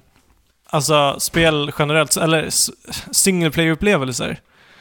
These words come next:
När jag mår dåligt, då kan jag inte hitta fokuset för det. Utan jag vill gärna ta tag i <laughs> det som får mig att må dåligt, eh,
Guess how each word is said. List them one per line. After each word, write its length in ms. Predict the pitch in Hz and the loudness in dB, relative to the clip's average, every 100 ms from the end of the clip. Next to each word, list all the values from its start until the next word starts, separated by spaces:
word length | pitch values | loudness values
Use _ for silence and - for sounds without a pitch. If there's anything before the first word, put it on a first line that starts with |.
| - _ | -20 _
När 120 | 156 | 2
jag 100 | 175 | 2
mår 120 | 175 | 2
dåligt, 640 | 143 143 139 139 131 - - 285 | 2 2 2 0 -4 -8 -10 -6
då 280 | 151 151 147 | 0 2 2
kan 220 | - 165 | 2 2
jag 80 | 160 | 2
inte 640 | 143 - 131 127 123 120 - | -4 -4 -2 0 -2 -4 -2
hitta 280 | 139 - | -2 -2
fokuset 640 | 120 170 165 131 - 226 - | 0 2 2 0 -6 -8 -12
för 100 | - | -12
det. 200 | - 151 | -10 -6
Utan 320 | 151 - 139 135 | -4 -2 0 0
jag 160 | 131 | 0
vill 340 | 139 139 135 131 | 2 0 -2 -2
gärna 400 | 131 123 120 117 - - _ - _ _ _ - - | -2 0 -2 -4 -12 -20 _ -20 _ _ _ -20 -10
ta 140 | - | -4
tag 400 | 135 160 151 127 | -2 2 2 2
i 100 | 120 | -4
<laughs> 220 | 131 104 143 | -4 0 2
det 140 | 143 | 2
som 160 | - 131 | 0 -2
får 160 | 135 | -2
mig 160 | 131 127 | 0 0
att 120 | 123 | -2
må 160 | 135 131 | -2 -2
dåligt, 500 | 139 131 135 - - - - - - - | 0 0 -2 -6 -16 -18 -20 -18 -14 -4
eh, 360 | 135 123 117 | 0 2 0